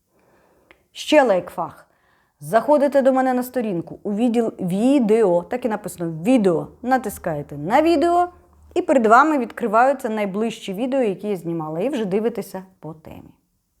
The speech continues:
Дякую за увагу! Пишіть цікаві ваші запитання.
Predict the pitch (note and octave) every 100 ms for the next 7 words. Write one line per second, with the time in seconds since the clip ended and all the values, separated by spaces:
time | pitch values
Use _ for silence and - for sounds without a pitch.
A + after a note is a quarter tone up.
0 | _ _ _ _ _ _ - E3+ G#3 F#3+
1 | F#3+ E3+ D#3 D3+ D#3 F3+ D#3+ D#3 D3 C3+
2 | G#3 B3 _ _ _ _ A3+ G#3+ G#3 -
3 | E3 - F3 D#3 D3+ D3 - C#3+ D#3 D3
4 | - D3 D3+ F3 A#3+